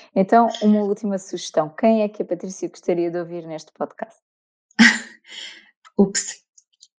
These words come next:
Speaker 2: Essa pergunta é tão difícil, tão
Speaker 1: <laughs>
Speaker 2: difícil. É, essa pergunta é mesmo, mesmo difícil, porque eu tenho tantos colegas que admiro,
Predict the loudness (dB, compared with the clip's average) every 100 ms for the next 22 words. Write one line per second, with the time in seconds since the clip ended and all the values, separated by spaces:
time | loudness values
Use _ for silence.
0 | _ 2 4 6 4 0 -2 0 2 2
1 | 0 -2 2 6 6 6 2 0 -6 -6
2 | -2 2 2 4 4 6 4 2 -2 -4
3 | -4 -6 4 4 6 2 0 -6 -16 _
4 | -2 0 0 -2 -6 -10 -14 _ 2 4
5 | 4 2 2 2 2 0 0 2 2 0
6 | -2 -2 -4 -6 -6 -8 -12 -10 -4 -4
7 | -2 -2 0 0 -2 -2 -6 -10 -14 -16
8 | -20 _ _ 2 4 6 2 0 -8 -8
9 | -6 -2 -2 -2 -4 -6 -12 -12